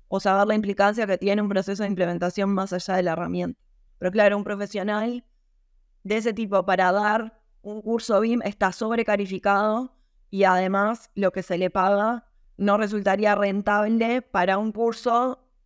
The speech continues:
simplemente de software. Ahí es donde se da la mayor brecha, en realidad. Por eso me parece que quienes realmente pueden brindar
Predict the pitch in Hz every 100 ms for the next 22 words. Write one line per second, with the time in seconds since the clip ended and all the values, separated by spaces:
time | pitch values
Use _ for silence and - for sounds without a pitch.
0 | _ - 208 202 202 214 180 226 220 -
1 | 135 - _ _ _ _ 165 202 240 240
2 | 226 208 202 190 196 202 185 180 180 180
3 | 180 180 180 156 196 - 175 170 - 180
4 | 180 175 190 202 214 240 254 _ _ _
5 | _ - 190 214 240 226 202 - 196 196
6 | 190 220 233 196 - 190 185 185 - -
7 | 185 196 214 226 233 226 214 214 214 214
8 | 208 190 185 190 208 220 214 214